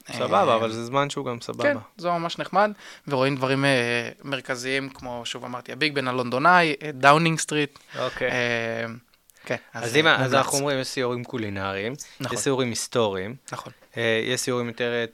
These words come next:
Speaker 1: ת-, תיירותיים היסטוריים,
Speaker 2: נכון.
Speaker 1: שנקרא להם. איזה עוד סיורים, באיזה נושאים?
Speaker 2: אה, יש סיורים, אה, כמו לדוגמה סיור רוקנרול.
Speaker 1: אוקיי.
Speaker 2: אה, זה ספציפית סיור שקורה באנגלית ולא בעברית, שזה סיור שבעצם לוקח אותנו לעבר של כל מיני,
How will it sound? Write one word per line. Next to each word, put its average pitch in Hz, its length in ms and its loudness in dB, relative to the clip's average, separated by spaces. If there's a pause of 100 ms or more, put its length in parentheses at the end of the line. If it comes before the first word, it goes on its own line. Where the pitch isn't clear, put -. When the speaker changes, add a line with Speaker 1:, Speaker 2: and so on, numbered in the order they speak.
Speaker 1:
ת-, - 180 -12
תיירותיים 123 600 -6
היסטוריים, 117 600 -2 (260)
Speaker 2:
נכון. 113 120 -6
Speaker 1:
שנקרא 113 280 -2
להם. 131 300 -2
איזה 131 240 -4
עוד 123 140 -2
סיורים, 120 360 -4 (100)
באיזה 117 240 -4
נושאים? 123 440 -8
Speaker 2:
אה, 131 320 -2
יש 151 220 4
סיורים, 160 500 4 (200)
אה, 127 220 0
כמו 143 140 0
לדוגמה 139 260 0
סיור 135 260 2
רוקנרול. 131 460 -2 (420)
Speaker 1:
אוקיי. 123 220 -8
Speaker 2:
אה, 117 520 -6 (240)
זה 127 260 0
ספציפית 156 440 -2
סיור 139 220 -2
שקורה 131 340 -2
באנגלית 127 460 -2
ולא 127 140 -8
בעברית, 127 600 -6
שזה 123 360 -6
סיור 135 400 2
שבעצם 135 340 0
לוקח 131 220 -6
אותנו 131 260 -8
לעבר 127 480 2
של 127 160 0
כל 135 200 -2
מיני, 131 360 -4